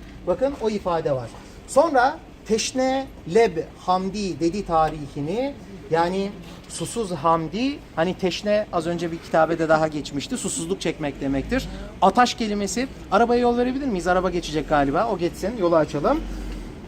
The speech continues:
Teşne lebler diye geçer. Ee, gönlü susamışlar diye de bazen hani teşne diller şeklinde de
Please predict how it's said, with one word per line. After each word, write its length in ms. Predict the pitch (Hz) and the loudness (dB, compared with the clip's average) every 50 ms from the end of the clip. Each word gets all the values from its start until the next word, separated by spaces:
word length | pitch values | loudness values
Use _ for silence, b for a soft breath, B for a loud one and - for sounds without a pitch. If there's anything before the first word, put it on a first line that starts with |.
| - | 0
Teşne 400 | - 214 220 - - 233 233 226 | 2 4 4 4 4 4 6 8
lebler 500 | 220 214 190 190 208 220 220 208 196 175 | 8 6 6 6 6 8 8 6 6 4
diye 160 | 175 180 170 156 | 4 4 4 6
geçer. 440 | 156 156 156 - 170 196 254 294 - - - - - - - - - - - - | 4 4 2 4 2 2 2 0 -2 -6 -14 -16 -16 -16 -16 -16 -16 -14 -6 0
Ee, 300 | 151 151 151 147 147 143 139 147 | 4 4 6 6 6 6 8 8
gönlü 280 | 196 202 214 226 254 | 10 10 10 8 8
susamışlar 760 | - - 190 - 208 196 196 180 - - 214 208 202 202 175 | 6 4 2 4 4 6 6 4 6 8 10 10 10 10 8
diye 200 | 175 185 180 170 | 8 6 6 8
de 100 | 170 160 | 8 8
bazen 340 | 156 156 151 143 156 147 143 | 8 8 6 6 6 4 4
hani 200 | 151 160 165 165 | 6 6 6 6
teşne 420 | - 180 180 - - 185 180 165 143 | 6 6 6 6 6 6 4 6 6
diller 380 | 170 160 156 160 180 190 185 | 4 6 6 6 8 6 6
şeklinde 480 | - - 165 - - 170 165 165 165 151 | 4 2 0 0 2 2 4 4 6 6
de 140 | 151 139 | 6 4